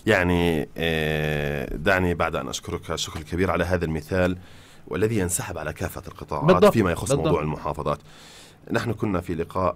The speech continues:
Speaker 1: آه، قبل فترة بسيطة مع وزير الداخلية وبحضور، آه، عطوفة محافظ الخليل، آه، وذكرنا هذا المثال بشكل عميق جدًا.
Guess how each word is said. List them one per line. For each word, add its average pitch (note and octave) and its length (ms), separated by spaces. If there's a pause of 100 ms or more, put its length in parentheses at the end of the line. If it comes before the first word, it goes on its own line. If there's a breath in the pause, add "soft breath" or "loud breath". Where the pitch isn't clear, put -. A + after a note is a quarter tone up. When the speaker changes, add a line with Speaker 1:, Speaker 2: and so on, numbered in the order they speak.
(100)
Speaker 1:
آه، D#2 260
قبل D2+ 320
فترة D#2+ 240
بسيطة D#2 520
مع D2 140
وزير D2 300
الداخلية D2 680 (460 soft breath)
وبحضور، D#2 800 (180)
آه، C#2 420
عطوفة D2 400
محافظ C#2+ 320
الخليل، D#2 440 (760 loud breath)
آه، E2+ 140
وذكرنا A#2 680
هذا G#2+ 220
المثال E2+ 460
بشكل E2+ 360
عميق D2 320
جدًا. A#1+ 280